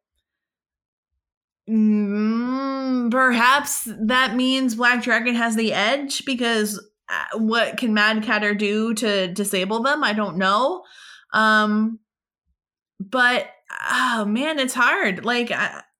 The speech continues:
it's, it's kind of a, I think probably a coin flip. At, uh, if you made these bots fight ten times, you might get a different outcome, you know,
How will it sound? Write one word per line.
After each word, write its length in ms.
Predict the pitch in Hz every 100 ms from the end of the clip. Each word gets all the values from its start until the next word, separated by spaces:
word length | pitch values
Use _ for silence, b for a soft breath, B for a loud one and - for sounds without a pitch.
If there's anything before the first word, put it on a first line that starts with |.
| _ _ -
it's, 360 | 247 240 - -
it's 300 | 233 233 220 226
kind 280 | 269 277
of 140 | 277 254
a, 260 | 262 220
I 80 | 240
think 240 | 254 262 254
probably 500 | 247 254 247 254 254
a 220 | 254 247
coin 320 | 240 247 294
flip. 360 | - 185 175 214
At, 200 | 185 -
uh, 480 | 190 170 156 170 190 B B B -
if 140 | 196
you 240 | 214 208
made 460 | 160 190 208 202 202
these 240 | 208 214
bots 560 | 202 208 214 214 - - _ _
fight 400 | - 233 240 - _ - -
ten 220 | 247 240
times, 420 | 269 285 254 208
you 60 | 196
might 180 | 208 208
get 160 | 208
a 20 |
different 280 | 208 208 208
outcome, 560 | 214 220 226 208 208 202
you 120 | 226
know, 280 | 208 202